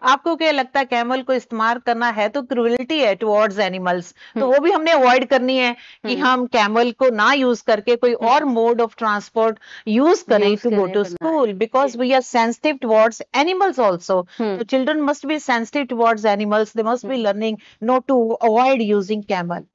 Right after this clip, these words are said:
Speaker 2: hmm।
Speaker 1: right?
Speaker 2: राइट
Speaker 1: So
Speaker 2: है।
Speaker 1: they are, they are learning sensitive towards animals also in this lesson।
Speaker 2: हम्म।
Speaker 1: तो आगे बच्चों, अब आगे हम, अ, दे-, देखो बच्चे जा रहे हैं बुल्लक कार्ट और मेरे पास भी एक बुल्लक कार्ट है, मैं भी
Speaker 2: हम्म।
Speaker 1: दिखाऊंगी। देखो स्कूल बच्चे बैठे हैं
Speaker 2: हम्म,
Speaker 1: बुल्लक
Speaker 2: हम्म।
Speaker 1: कार्ट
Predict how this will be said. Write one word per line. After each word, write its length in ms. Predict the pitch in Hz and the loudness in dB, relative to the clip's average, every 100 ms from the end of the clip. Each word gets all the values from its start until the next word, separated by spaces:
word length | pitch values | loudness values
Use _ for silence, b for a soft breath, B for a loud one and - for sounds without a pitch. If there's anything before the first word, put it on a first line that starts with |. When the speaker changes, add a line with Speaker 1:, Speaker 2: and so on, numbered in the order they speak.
| - | -8
Speaker 2:
hmm। 260 | 208 165 | -6 -6
Speaker 1:
right? 640 | 214 440 466 - - - - | -2 0 0 -2 -16 -8 -2
Speaker 2:
राइट 0 | |
Speaker 1:
So 0 | |
Speaker 2:
है। 180 | 269 269 | 0 0
Speaker 1:
they 300 | 226 277 285 | 0 2 2
are, 180 | 226 | 2
they 180 | 277 320 | 2 2
are 260 | 339 - 226 | 2 0 0
learning 520 | 220 262 311 311 - | 2 0 -2 -2 -2
sensitive 480 | 269 269 - 330 269 | -2 0 -2 -2 0
towards 560 | 233 233 220 - 226 | 2 2 0 -4 -2
animals 400 | 220 220 214 208 | 0 0 2 2
also 320 | 180 175 392 466 | 0 0 -2 0
in 100 | 208 | 0
this 240 | 180 175 | -2 -2
lesson। 340 | 170 147 - - - 226 | -2 -2 -4 -14 -10 -6
Speaker 2:
हम्म। 220 | 190 - _ _ _ - | -6 -8 _ _ _ -2
Speaker 1:
तो 200 | 285 311 | 0 2
आगे 460 | 330 220 233 240 330 | 0 2 2 2 0
बच्चों, 420 | 294 - 440 427 | 0 0 0 2
अब 120 | 269 | 2
आगे 400 | 220 170 175 214 | 2 2 2 0
हम, 200 | 311 285 | 0 -2
अ, 680 | 262 247 226 214 208 202 202 | 0 2 2 2 0 0 -2
दे-, 180 | 208 240 | 0 0
देखो 300 | 220 349 453 | 0 0 2
बच्चे 280 | 285 - 240 | 2 2 2
जा 240 | 202 196 | 4 2
रहे 120 | 247 | 2
हैं 140 | 392 262 | 0 0
बुल्लक 280 | 214 254 254 | 0 0 2
कार्ट 320 | 277 415 587 | 0 0 0
और 160 | 480 | -2
मेरे 240 | 311 185 180 | 0 -2 0
पास 280 | 208 262 - | 0 -2 0
भी 60 | 381 | -2
एक 160 | 311 | 0
बुल्लक 240 | 381 381 - | 2 2 4
कार्ट 300 | 359 370 392 | 4 4 4
है, 180 | 403 | 2
मैं 180 | 330 226 | 4 0
भी 80 | 247 | 2
Speaker 2:
हम्म। 60 | 254 | -2
Speaker 1:
दिखाऊंगी। 440 | 277 269 285 302 | 0 0 0 -2
देखो 240 | 269 392 | 0 -2
स्कूल 260 | - 285 269 | -2 -2 -2
बच्चे 320 | 240 247 294 | -2 -2 -2
बैठे 280 | 233 196 247 | 0 0 0
हैं 100 | 392 | -2
Speaker 2:
हम्म, 100 | 381 | 0
Speaker 1:
बुल्लक 160 | 220 214 | 0 0
Speaker 2:
हम्म। 120 | 208 | 2
Speaker 1:
कार्ट 240 | 190 190 | 2 2